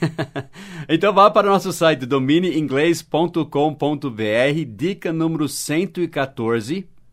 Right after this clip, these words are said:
É do inglês básico, tá? Vocês que são do avançado ouvindo.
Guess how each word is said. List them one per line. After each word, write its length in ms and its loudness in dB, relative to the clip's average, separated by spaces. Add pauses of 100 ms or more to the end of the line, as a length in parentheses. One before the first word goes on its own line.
(600)
É 100 -10
do 120 -2
inglês 260 0
básico, 460 2
tá? 180 -4
Vocês 340 -8
que 100 -12
são 240 -6
do 80 -4
avançado 520 -4
ouvindo. 420 -4